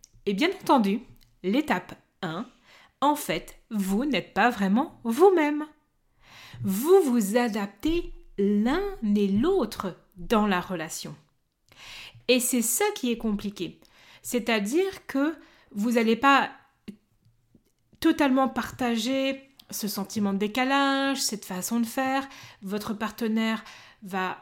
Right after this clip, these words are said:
vous comprendre, va vous le dire, même si c'est peut-être pas vrai. Et en fait, cette étape un, ben,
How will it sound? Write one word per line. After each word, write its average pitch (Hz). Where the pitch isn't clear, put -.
vous 190
comprendre, 269
va 196
vous 190
le 208
dire, 269
même 202
si 202
c'est 196
peut-être -
pas 277
vrai. 269
Et 233
en 202
fait, -
cette 240
étape 202
un, 359
ben, 202